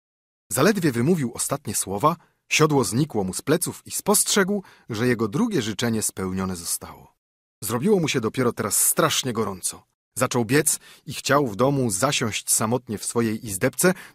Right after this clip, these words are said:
i gruntownie obmyślić trzecie życzenie. Gdy jednak drzwi otworzył, patrzy, a żona jego siedzi na środku, na siodle, a że zejść nie może,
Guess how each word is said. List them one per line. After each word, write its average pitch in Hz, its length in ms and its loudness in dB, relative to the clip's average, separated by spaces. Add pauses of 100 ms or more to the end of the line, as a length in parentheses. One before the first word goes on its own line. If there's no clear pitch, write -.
i 131 80 -8
gruntownie 143 640 2
obmyślić 120 640 -6
trzecie - 400 0
życzenie. 117 500 -4 (540)
Gdy 107 140 -6
jednak 120 300 0
drzwi 107 300 -2
otworzył, 127 580 2
patrzy, 185 460 2 (440)
a 98 100 -4
żona 131 340 2
jego 113 240 2
siedzi 123 300 -2
na 101 100 -2
środku, 156 560 -2 (140)
na 139 180 2
siodle, 107 480 0 (300)
a 107 120 -4
że 120 140 0
zejść 180 420 2
nie 117 100 0
może, 185 320 4